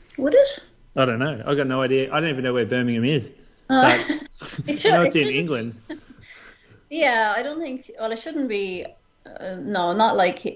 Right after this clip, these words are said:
Speaker 1: Eugene, I don't think.
Speaker 2: Yeah,
Speaker 1: Well,
Speaker 2: it can,
Speaker 1: maybe.
Speaker 2: it can get warm there, can't it? We saw the trials event.
Speaker 1: Yeah, like
Speaker 2: A
Speaker 1: that
Speaker 2: bit
Speaker 1: was
Speaker 2: earlier, though.
Speaker 1: Yeah.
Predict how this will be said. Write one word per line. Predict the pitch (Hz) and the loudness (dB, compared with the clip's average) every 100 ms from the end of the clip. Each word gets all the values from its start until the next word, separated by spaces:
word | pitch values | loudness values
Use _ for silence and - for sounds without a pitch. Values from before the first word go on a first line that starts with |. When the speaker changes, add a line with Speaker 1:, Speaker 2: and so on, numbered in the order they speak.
| - | -4
Speaker 1:
Eugene, | 185 190 180 180 180 - _ - | -4 -2 0 -2 -4 -8 _ -4
I | 214 | 0
don't | - | 0
think. | 196 190 208 - _ _ _ _ _ _ _ _ | 0 -2 -4 -14 _ _ _ _ _ _ _ _
Speaker 2:
Yeah, | - 202 247 | -2 2 4
Speaker 1:
Well, | 262 | 4
Speaker 2:
it | 240 | 2
can, | 117 - _ | -4 -8 _
Speaker 1:
maybe. | 269 311 254 | -8 -4 -2
Speaker 2:
it | 233 | -4
can | 127 | -2
get | 123 131 | 0 2
warm | 117 123 120 | 4 4 4
there, | 104 | 0
can't | 98 120 120 | -2 -2 0
it? | 101 | -2
We | 101 | -4
saw | - 123 | -2 0
the | 104 | 0
trials | - 113 113 117 113 | -2 -2 0 0 0
event. | 107 110 220 - - _ | 2 2 0 -6 -20 _
Speaker 1:
Yeah, | 214 196 180 175 170 170 - - _ - | 0 4 6 6 4 2 -6 -20 _ -6
like | 240 233 | -4 2
Speaker 2:
A | |
Speaker 1:
that | 208 | 4
Speaker 2:
bit | 185 | 6
Speaker 1:
was | 117 | 4
Speaker 2:
earlier, | 107 104 98 | 2 0 -4
though. | 95 95 95 _ _ _ _ _ | -8 -12 -14 _ _ _ _ _
Speaker 1:
Yeah. | - - | -16 -14